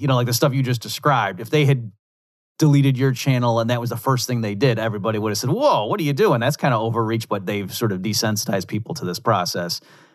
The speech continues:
so that, you know, each time they just, you know, turn the screws a little more, and somebody who said something even less innocuous is then the next person to get booted.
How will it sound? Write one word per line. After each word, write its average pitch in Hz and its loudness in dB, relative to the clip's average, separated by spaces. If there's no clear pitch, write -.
so - -6
that, 90 -4
you 101 -8
know, 90 -6
each 107 -4
time 98 0
they 92 -4
just, - -6
you 131 -6
know, 87 -8
turn 120 0
the 104 -4
screws 123 2
a 123 2
little 113 2
more, 110 2
and 101 -8
somebody 107 -2
who 117 -4
said 117 -2
something 113 -2
even 110 -4
less 113 0
innocuous 101 -6
is 98 -10
then 107 -4
the 98 -6
next 101 -2
person 101 -4
to 95 -6
get 95 -6
booted. 92 -2